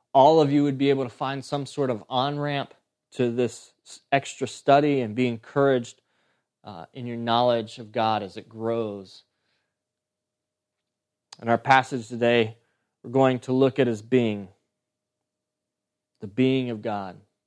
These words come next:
So let's pray and let's ask God to reveal Himself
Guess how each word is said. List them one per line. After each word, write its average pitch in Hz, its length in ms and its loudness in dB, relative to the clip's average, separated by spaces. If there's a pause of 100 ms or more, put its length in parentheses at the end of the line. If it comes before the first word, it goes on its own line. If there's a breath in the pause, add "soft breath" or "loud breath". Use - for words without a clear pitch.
(1000)
So 139 80 2
let's 165 160 2
pray 143 560 4
and 113 100 -8
let's 139 180 -4
ask 160 360 0
God 147 380 4
to 120 100 -14
reveal 123 340 -2
Himself 123 540 -2